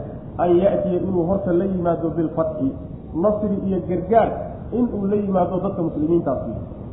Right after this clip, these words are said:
Oo muslimiinta adkaan way macna. Adinku meeshaad moodeen gaaladu inay adkaanayaan, muslimiinta adkaan.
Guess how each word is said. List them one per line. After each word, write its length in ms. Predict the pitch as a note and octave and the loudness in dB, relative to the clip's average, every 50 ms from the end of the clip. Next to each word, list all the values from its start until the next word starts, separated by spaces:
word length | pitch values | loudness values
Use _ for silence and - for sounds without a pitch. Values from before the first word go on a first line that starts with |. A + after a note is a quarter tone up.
| - - - | -12 -12 -4
Oo 160 | - E3 G3+ | 0 2 2
muslimiinta 560 | G3+ G#3+ - - A3 A3 A3 C4+ C4 - A3+ | 2 2 0 0 0 0 2 2 4 4 2
adkaan 420 | - - - - - F#3+ G3+ A3+ G#3+ | 2 2 0 -2 2 4 4 6 6
way 100 | G3 E3+ | 4 4
macna. 260 | D3+ - - - - - - - - - - - - - - - - | 2 0 -2 -4 -8 -8 -10 -10 -12 -12 -12 -12 -12 -14 -14 -14 -8
Adinku 360 | - - E3+ G#3+ B3+ G3+ B3 | -2 0 4 4 4 4 2
meeshaad 420 | A3 G#3+ A3+ A#3+ A3+ A3+ G#3+ G3+ - | 2 4 4 4 6 6 6 4 6
moodeen 320 | G#3 G3+ G#3 G#3+ A3+ G#3 G3 | 4 2 2 2 2 2 2
gaaladu 340 | F#3+ G3 G3+ A#3 A3+ A3+ G3+ | 4 4 4 4 4 4 4
inay 140 | G#3+ G#3+ F3+ | 4 4 4
adkaanayaan, 520 | F3+ - - G#3+ A3 A3 G#3 G#3 G3 F3 | 4 2 2 0 2 2 2 2 4 2
muslimiinta 460 | F3 D#3+ C#3+ E3+ F#3 G3 G3+ F#3 E3 | 2 0 0 0 0 2 2 2 0
adkaan. 360 | B2+ B2 B2 - - B2 A#2+ | 0 -2 -2 -2 -2 -2 -2